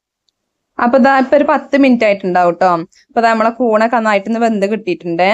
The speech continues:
ഇത് കണ്ടില്ലേ, നന്നായിട്ട് വെന്തൊക്കെ വന്നിട്ടുണ്ട് ട്ടോ. ആദ്യത്തെ വെള്ളമൊക്കെ നന്നായിട്ടൊന്ന് വറ്റി നല്ല ഗ്രേവി ആയിട്ട് കിട്ടിയിട്ടുണ്ട് ട്ടോ. അപ്പൊ നമുക്ക് ചോറിന്റെ കൂടെയും ചപ്പാത്തിന്റെ കൂടെ ഒക്കെ കഴിക്കാൻ പറ്റുന്ന നല്ല അടിപൊളിയായിട്ടുള്ള നല്ല ടേസ്റ്റി ആയിട്ടുള്ള ഒരു കൂൺ മസാലയാണ് ട്ടോ ഞാൻ ഇവിടെ ഇന്ന് ഉണ്ടാക്കിയിട്ടുള്ളത്. അപ്പൊ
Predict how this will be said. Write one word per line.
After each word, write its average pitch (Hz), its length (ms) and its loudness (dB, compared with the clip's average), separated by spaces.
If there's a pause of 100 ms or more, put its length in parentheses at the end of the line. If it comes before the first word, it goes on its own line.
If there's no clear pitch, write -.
(360)
ഇത് 208 140 0
കണ്ടില്ലേ, 190 320 -2
നന്നായിട്ട് 190 400 -2
വെന്തൊക്കെ 196 380 -2
വന്നിട്ടുണ്ട് 170 380 -4 (100)
ട്ടോ. - 120 0
ആദ്യത്തെ 180 300 0
വെള്ളമൊക്കെ 190 360 -2
നന്നായിട്ടൊന്ന് 196 420 -4
വറ്റി 196 320 -6
നല്ല 196 180 -2
ഗ്രേവി 196 340 -2
ആയിട്ട് 190 220 -4
കിട്ടിയിട്ടുണ്ട് 160 440 -8 (100)
ട്ടോ. 165 180 0
അപ്പൊ 247 180 0
നമുക്ക് 262 380 2
ചോറിന്റെ 226 500 2
കൂടെയും 240 280 2
ചപ്പാത്തിന്റെ 220 580 0
കൂടെ 226 180 0
ഒക്കെ 269 200 0
കഴിക്കാൻ 214 380 -2
പറ്റുന്ന 208 300 -2 (480)
നല്ല 185 220 0
അടിപൊളിയായിട്ടുള്ള 220 680 -2
നല്ല 220 220 2
ടേസ്റ്റി 220 480 0
ആയിട്ടുള്ള 220 300 0
ഒരു 247 120 -4
കൂൺ 220 300 -2
മസാലയാണ് 190 560 0
ട്ടോ 180 100 2 (140)
ഞാൻ 190 80 -2
ഇവിടെ 196 160 -2 (100)
ഇന്ന് 190 160 -2
ഉണ്ടാക്കിയിട്ടുള്ളത്. 196 760 -2 (540)
അപ്പൊ 220 120 -2